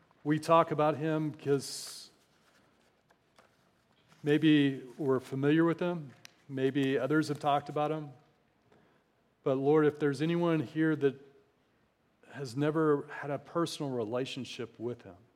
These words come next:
I pray that your just Holy Spirit moves in their heart right now and draws them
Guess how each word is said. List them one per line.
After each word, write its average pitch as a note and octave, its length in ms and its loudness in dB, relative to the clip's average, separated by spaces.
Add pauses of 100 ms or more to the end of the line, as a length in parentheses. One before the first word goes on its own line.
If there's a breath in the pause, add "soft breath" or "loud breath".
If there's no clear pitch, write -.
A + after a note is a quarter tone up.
(1080 soft breath)
I C3 60 0
pray D#3 260 0
that C#3+ 220 0
your C3+ 140 -4
just B2 220 -10
Holy D#3 360 -2
Spirit C3+ 420 -2
moves C3 360 -4
in C3+ 80 -4
their B2+ 140 -4
heart B2 340 -4
right A#2 280 -8
now A#2 260 -10
and A2 140 -12
draws B2 640 -2
them B2 280 -10